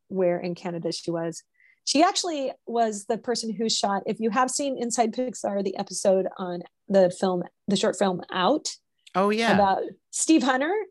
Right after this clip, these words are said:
Speaker 1: So she's the one who shot, um, Stephen Hunter's Canadian family and Stephen there.
Speaker 2: Oh,
Speaker 1: So
Speaker 2: nice.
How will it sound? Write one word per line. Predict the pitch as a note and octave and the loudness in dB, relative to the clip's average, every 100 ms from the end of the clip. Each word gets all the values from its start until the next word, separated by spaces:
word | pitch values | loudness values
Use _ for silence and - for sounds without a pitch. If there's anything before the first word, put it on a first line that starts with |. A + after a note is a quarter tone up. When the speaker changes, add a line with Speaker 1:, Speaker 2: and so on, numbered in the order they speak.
| - | -6
Speaker 1:
So | - D#4 | 0 2
she's | - - E4 F4+ | 0 0 0 0
the | F#4 | -2
one | D#4+ D4+ D4+ D4 | -4 -6 -6 -6
who | C4+ C#4 C4+ | -6 -8 -8
shot, | - A3+ A3+ - - | -6 -4 -6 -8 -10
um, | A3 G3+ G3+ G3+ - | -6 -4 -4 -6 -4
Stephen | - A#3+ G#3+ | -2 2 2
Hunter's | G#3+ A3 G#3+ G3 F#3+ - - | 2 0 2 2 0 -4 -4
Canadian | A3+ G3+ F#3 F3+ F3 F3 _ _ _ _ _ | 0 2 2 0 -2 -6 _ _ _ _ _
family | - G3 F#3 F#3 E3 - G#3 _ _ | -2 -2 -2 -6 -8 -8 -12 _ _
and | G#3+ G3 - | 2 2 0
Stephen | - A3+ F#3+ F3+ | 0 2 2 2
there. | E3+ - - _ - - - | 0 -4 -8 _ -20 -12 -4
Speaker 2:
Oh, | |
Speaker 1:
So | D3+ A#3 G#3+ F#3 | 2 6 8 6
Speaker 2:
nice. | F#3 | 2